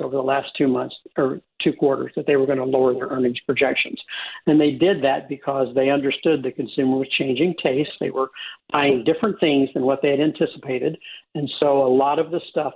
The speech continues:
that they had already brought in, particularly on the apparel side of the business in those two companies,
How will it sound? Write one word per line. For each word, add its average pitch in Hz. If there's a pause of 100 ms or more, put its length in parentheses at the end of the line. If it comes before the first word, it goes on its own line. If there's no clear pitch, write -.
that 139
they 139
had 135
already 147
brought 131
in, 135
particularly 151
on 127
the 127
apparel 160
side 131
of 127
the 127
business 127
in 131
those 139
two 139
companies, 139